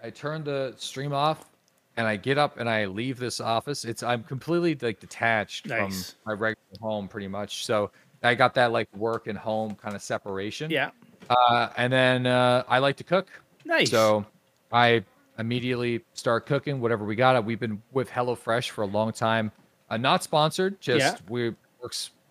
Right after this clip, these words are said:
Speaker 1: well for our rural lives, and, or I think of a meal that we wanna prep, and then we go with it. And, um, so I usually cook, and by the time it's done, my wife is home from work, and that's kinda what we do, and walk the dog, you
Speaker 2: Yeah.
Speaker 1: know, cut the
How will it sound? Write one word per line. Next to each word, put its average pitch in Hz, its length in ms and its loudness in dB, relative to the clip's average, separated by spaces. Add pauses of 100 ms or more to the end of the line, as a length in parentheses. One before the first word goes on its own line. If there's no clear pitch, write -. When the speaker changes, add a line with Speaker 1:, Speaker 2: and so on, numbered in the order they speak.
Speaker 1:
well 113 240 4
for 120 180 0
our 104 120 2
rural 107 320 0
lives, 120 400 4
and, 95 320 -6
or 104 300 -2 (540)
I - 60 2
think 113 260 -4
of 98 100 -2
a 104 60 -2
meal 110 240 0
that 107 120 0
we 104 80 -4
wanna 107 200 0
prep, 156 340 0
and 104 100 0
then 98 280 -4 (400)
we 113 140 -6
go 113 220 -2
with 120 240 -4
it. 120 160 -2 (160)
And, 107 360 -2
um, 101 360 -4 (500)
so 127 120 0
I 117 140 4
usually 113 560 -6 (280)
cook, 120 300 -4
and 101 260 -6 (320)
by 107 120 0
the - 60 -10
time 113 200 -6
it's - 140 -12
done, 170 180 0
my 139 80 2
wife 110 240 0
is - 80 -12
home 117 140 -2
from 110 160 -8
work, 147 220 -2
and 95 260 -4
that's 107 180 -4
kinda 107 180 -4
what 104 120 -4
we 101 80 -8
do, 139 300 -4
and 95 180 -8 (600)
walk 117 240 0
the 113 120 -6
dog, 196 580 10
you 147 80 0
Speaker 2:
Yeah. 127 160 6
Speaker 1:
know, 233 60 2
cut - 320 -6
the - 80 -16